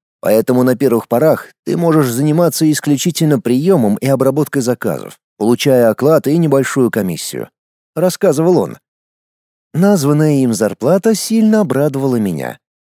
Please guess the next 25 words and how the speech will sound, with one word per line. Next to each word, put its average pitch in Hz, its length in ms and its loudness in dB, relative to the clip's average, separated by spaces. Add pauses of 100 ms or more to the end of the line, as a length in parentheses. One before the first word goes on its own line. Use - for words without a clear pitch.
и 196 140 2
мне 208 340 4
захотелось 170 560 0
получить 143 460 -2
эту 151 240 -4
работу 156 600 -2
во 180 180 -4
что - 300 -6
бы 185 140 0
то 156 100 -4
ни 139 120 -2
стало. 64 480 -8 (880)
"Мне 110 320 -2
нравится 156 460 0
твоя 143 280 0
кандидатура, 120 800 -4 (160)
но 127 280 0
есть 143 460 0
одно 139 300 0
маленькое 139 600 0
требование", 78 640 -6 (360)
продолжал 113 540 2
этот 135 300 0
красивый 131 560 -4
босс. 76 400 -8